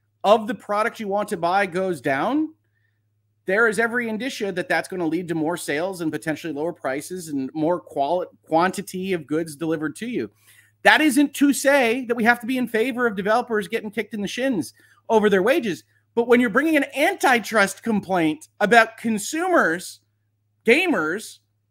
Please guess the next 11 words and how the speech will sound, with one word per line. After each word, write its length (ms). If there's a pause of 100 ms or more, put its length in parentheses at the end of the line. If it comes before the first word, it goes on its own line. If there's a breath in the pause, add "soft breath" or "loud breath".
(540)
saying 640 (1800)
the 80
company's 640
input 400
costs 420
could 180
go 140
down 320
rather 240
a 80
lot 340